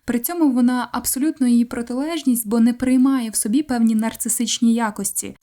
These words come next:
Іронічно визнавати те, що Венздей, яка всіляко бунтує, проявляє контрзалежність, вибирає контрсценарій життя, все одно попадає в той сценарій, який нав'язують її батьки.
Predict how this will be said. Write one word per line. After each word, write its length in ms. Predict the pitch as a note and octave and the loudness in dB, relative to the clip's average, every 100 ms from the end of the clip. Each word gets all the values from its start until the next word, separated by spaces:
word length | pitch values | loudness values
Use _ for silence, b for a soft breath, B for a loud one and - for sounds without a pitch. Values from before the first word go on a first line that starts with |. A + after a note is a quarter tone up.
| _ _ | _ _
Іронічно 540 | B3+ B3 B3+ E4 - B3+ | -2 2 2 2 0 0
визнавати 520 | B3 A#3+ B3+ C4+ B3 | 2 2 2 0 -2
те, 300 | B3 C4 C4+ | 0 0 0
що 260 | - G#3+ | 0 -4
Венздей, 600 | F#3+ G#3 B3+ C4+ A3 A3+ | -4 0 2 2 2 0
яка 440 | G#3+ G#3 A#3 A#3 A3 | 0 -2 -2 -2 -2
всіляко 420 | - B3 D4 D4+ | -4 -4 -4 0
бунтує, 680 | C#4+ D4+ C4+ A#3 A3+ G#3 G#3 | 2 2 2 0 0 0 -4
проявляє 560 | - G3+ G#3 A#3+ C4 | -4 -4 -2 0 0
контрзалежність, 1200 | C4+ C4+ B3+ C#4 C4 B3+ G#3+ G#3+ G#3 G3+ G3 - - | 2 2 2 0 -2 -2 -4 -4 -4 -4 -6 -8 -8
вибирає 500 | A3 A#3 A3+ C4+ C#4 | -2 0 0 2 0
контрсценарій 880 | B3+ C4 B3+ B3+ A#3+ A#3+ A#3+ B3+ A#3+ | 0 2 2 2 -4 -2 0 0 0
життя, 540 | G#3+ A#3 - D4 D#4+ D#4 b | -2 -6 -4 -2 -2 -6 b
все 220 | - A#3 | -4 -4
одно 260 | A3 C4+ C#4+ | 2 2 2
попадає 500 | B3+ A3 C4 C4 A#3 | -2 -2 0 0 -2
в 60 | |
той 200 | - C4+ | -2 0
сценарій, 680 | - A#3 A#3 D4+ D#4+ D4 C#4+ | 0 -2 0 2 2 2 0
який 280 | - G#3+ A#3+ | -2 0 2
нав'язують 640 | G#3+ G3+ G#3 B3 A#3 G#3 | 2 -2 -2 -2 -2 -4
її 160 | G3+ G#3+ | -4 -6
батьки. 480 | G#3+ G#3 - F#3+ | -6 -8 -8 -8